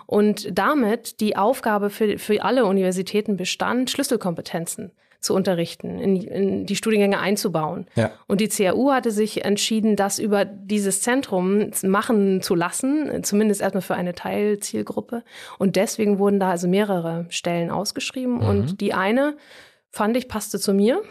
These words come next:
Speaker 1: weil ich nämlich sozusagen zwei Herzen in der Brust schlagend, einmal das betriebswirtschaftliche Denken, aber eben auch das nicht betriebswirtschaftliche, nämlich das aus der Politologie mitgebracht habe. Und deswegen konnte ich mir das sehr gut vorstellen,
Speaker 2: Mhm.
Speaker 1: ähm, genau diesen Blickwinkel mitzubringen.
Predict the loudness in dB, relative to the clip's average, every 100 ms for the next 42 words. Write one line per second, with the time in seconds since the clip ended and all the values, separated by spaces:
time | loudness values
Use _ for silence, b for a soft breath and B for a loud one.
0 | B -20 -6 -2 0 0 0 0 0 -2
1 | -2 0 2 0 0 0 0 0 -2 2
2 | 2 2 2 0 0 -2 0 0 2 2
3 | 0 0 0 0 0 -2 -4 -6 -6 -6
4 | -6 -6 -6 -4 -2 -2 -2 -2 -2 -2
5 | -2 -2 -2 -4 -6 -6 -4 -4 -4 -8
6 | -18 _ B B B B B -6 -2 -2
7 | -2 -4 -4 -6 -4 0 0 0 0 -2
8 | -4 -6 -6 -4 -4 -4 -6 -4 0 2
9 | 2 0 -6 -8 -12 -12 -12 -14 b b
10 | b b b -2 0 2 2 2 2 2
11 | 2 0 0 -2 -2 0 0 2 2 0
12 | 0 0 0 0 2 2 0 -2 -10 -4
13 | 0 2 4 2 0 0 0 0 -4 -8
14 | _ -2 -2 -4 -4 -4 -6 -6